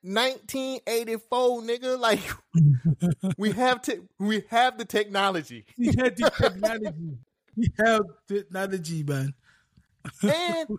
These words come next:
Speaker 1: what's wrong with people? I don't understand what's wrong with people focusing on trying to get their bag. Like, you can't get your bag if you got kids. Or some people can do it. I'm not saying,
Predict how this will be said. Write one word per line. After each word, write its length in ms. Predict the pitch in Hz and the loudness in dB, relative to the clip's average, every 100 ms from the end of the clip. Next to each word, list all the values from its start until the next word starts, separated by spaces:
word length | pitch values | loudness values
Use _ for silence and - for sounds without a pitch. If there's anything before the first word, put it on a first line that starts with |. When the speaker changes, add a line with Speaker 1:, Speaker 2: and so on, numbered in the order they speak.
| _ - | _ -2
Speaker 1:
what's 260 | 349 - | -2 0
wrong 220 | 320 330 | -4 -4
with 100 | 320 311 | -6 -4
people? 460 | 302 302 277 262 _ _ _ | -4 -4 -8 -10 _ _ _
I 120 | 254 320 | 0 2
don't 200 | 311 269 | 2 2
understand 540 | 262 254 262 254 247 | 0 -4 -2 -2 -2
what's 160 | 277 277 | -2 0
wrong 200 | 269 262 | 2 2
with 100 | 247 | 0
people 260 | 254 233 | -6 -8
focusing 500 | 220 233 226 - 226 | -4 0 0 -2 -4
on 300 | 220 214 202 - _ - | 0 -2 -2 -8 _ -4
trying 220 | 233 220 | -2 -2
to 60 | |
get 200 | 202 220 | -2 -4
their 160 | 175 131 | -2 -2
bag. 520 | 104 170 202 160 117 | -2 0 2 0 -2
Like, 280 | 160 156 147 | -2 -2 -4
you 180 | 196 285 | -6 -6
can't 320 | - 302 202 | -6 -8 -4
get 220 | 202 - | -6 -2
your 160 | 254 220 | 0 2
bag 440 | 214 269 254 202 | 0 2 0 0
if 160 | 208 220 | -4 -4
you 200 | 226 214 | -6 -2
got 280 | 233 247 - | -2 -2 -8
kids. 560 | 254 277 277 247 208 202 | -10 -6 -6 -8 -10 -4
Or 200 | 214 196 _ _ | -4 -4 _ _
some 200 | - 269 | 0 0
people 220 | 277 269 | 0 -4
can 140 | 269 262 | -8 -6
do 200 | 269 277 | -4 -4
it. 80 | 247 | -4
I'm 100 | 170 | -2
not 180 | 208 196 | 0 0
saying, 460 | 214 202 196 175 | -2 -2 -2 -4